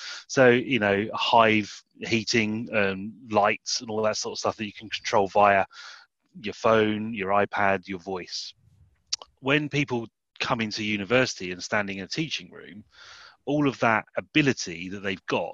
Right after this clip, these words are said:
to control everything at home seems to disappear. And, you know, they, there, there is the, the perception there is a struggle to use some of the things that we do. You know, our touch panels are really, really simple, but, you know, we,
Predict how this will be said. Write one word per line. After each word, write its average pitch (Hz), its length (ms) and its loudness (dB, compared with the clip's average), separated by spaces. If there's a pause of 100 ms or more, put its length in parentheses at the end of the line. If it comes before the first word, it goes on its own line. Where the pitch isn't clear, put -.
to - 120 -10
control 104 420 0
everything 95 360 -4
at 95 120 -6
home 92 420 -6
seems 120 280 -4
to 113 160 -10
disappear. 117 760 -6
And, 104 260 -6
you 113 140 -12
know, 98 160 -4
they, 104 220 -4 (340)
there, 117 160 0
there 117 200 2
is 110 300 -2 (560)
the, 113 140 -4 (240)
the 120 100 -8
perception 117 540 0
there 98 160 -2
is 92 80 -6
a 98 40 -8
struggle 98 380 -4
to - 120 -12
use 113 380 -2
some 92 160 -6
of 90 80 -12
the 82 80 -16
things 90 260 -12
that 92 80 -16
we 87 100 -16
do. 87 120 -10
You 92 220 -8
know, 101 160 0
our 117 160 6
touch - 340 -6
panels 95 320 -4
are 92 60 -8
really, 104 440 -4
really 104 180 -4
simple, 120 560 -6
but, 98 280 2
you 107 60 -12
know, 95 240 -6 (300)
we, 107 200 -4